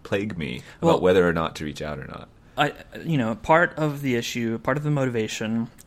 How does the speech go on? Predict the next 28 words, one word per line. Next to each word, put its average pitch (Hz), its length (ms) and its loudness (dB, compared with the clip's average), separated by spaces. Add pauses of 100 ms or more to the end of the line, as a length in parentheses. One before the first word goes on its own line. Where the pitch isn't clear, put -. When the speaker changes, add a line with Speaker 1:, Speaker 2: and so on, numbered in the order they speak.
(100)
Speaker 2:
I, 131 140 -2
I 131 80 -2
think 127 160 -2
it's 120 100 -10
a - 40 -10
combination 123 760 0
of 110 420 -2 (840)
cur-, - 220 2 (100)
simple 170 560 0
curiosity 120 1040 0 (460)
and 147 200 6
the 147 60 2
fact 120 280 -2
that 117 100 -2
it's - 160 -6 (440)
personal, 123 800 -2 (380)
uh, 113 180 -4
and 151 180 4
mysterious 135 800 0
because 117 420 -2
it's - 160 -6
so 131 180 0
far 127 220 2
back 113 220 2
in 113 80 -2
your 101 80 -2
past 110 440 -2
that 107 200 -2